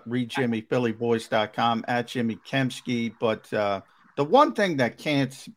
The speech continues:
be sustainable, you mentioned it a little bit with Miles, two turnovers through six games. I mean, there's gotta be a market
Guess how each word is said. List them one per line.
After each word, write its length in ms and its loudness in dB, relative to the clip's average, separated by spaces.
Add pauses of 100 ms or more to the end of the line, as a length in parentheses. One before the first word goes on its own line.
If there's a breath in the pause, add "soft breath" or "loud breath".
be 160 -2
sustainable, 720 -8
you 160 -4
mentioned 420 0
it 40 -4
a 40 -2
little 200 -2
bit 200 -2
with 220 -12
Miles, 560 -6 (800)
two 220 0
turnovers 800 0
through 200 -4
six 400 -4
games. 380 -10 (640)
I 80 0
mean, 200 2
there's 180 2
gotta 220 6
be 140 0
a 40 -6
market 440 -4